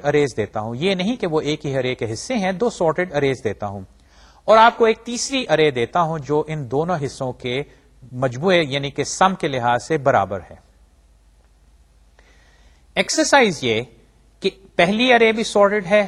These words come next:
دوسری ارے بھی سارٹڈ ہے، اور جو تیسری ارے ہے جو ان سائز میں دونوں کے برابر ہے، یعنی کہ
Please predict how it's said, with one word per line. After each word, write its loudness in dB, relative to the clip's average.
دوسری -2
ارے 2
بھی -6
سارٹڈ -2
ہے، 0
اور -2
جو -2
تیسری -6
ارے 2
ہے 0
جو -2
ان -8
سائز 2
میں -2
دونوں -2
کے -2
برابر 2
ہے، -2
یعنی -8
کہ -6